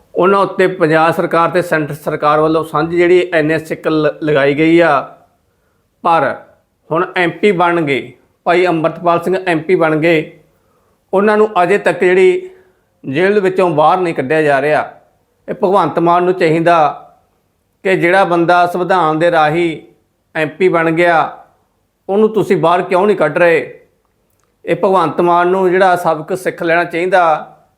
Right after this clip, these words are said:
ਕਿ ਜਿਹੜਾ ਜ਼ੀਰੋ ਤੇਰਾਂ ਕਹਿੰਦਾ ਸੀ ਸੀਟਾਂ, ਲੋਕਾਂ ਨੇ ਤਿੰਨ ਸੀਟਾਂ 'ਤੇ ਖੜਾ ਕਰ ਦਿੱਤਾ। ਕਦੇ ਬਾਨਵੇਂ ਐਮ ਐਲ ਏ ਜਿੱਤਦੇ ਨੇ,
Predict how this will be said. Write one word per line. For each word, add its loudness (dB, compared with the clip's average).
ਕਿ -6
ਜਿਹੜਾ 2
ਜ਼ੀਰੋ 0
ਤੇਰਾਂ 0
ਕਹਿੰਦਾ 0
ਸੀ -4
ਸੀਟਾਂ, -2
ਲੋਕਾਂ 0
ਨੇ 2
ਤਿੰਨ 0
ਸੀਟਾਂ 0
'ਤੇ 0
ਖੜਾ 0
ਕਰ 0
ਦਿੱਤਾ। -2
ਕਦੇ 0
ਬਾਨਵੇਂ 0
ਐਮ 0
ਐਲ 2
ਏ 2
ਜਿੱਤਦੇ -2
ਨੇ, -2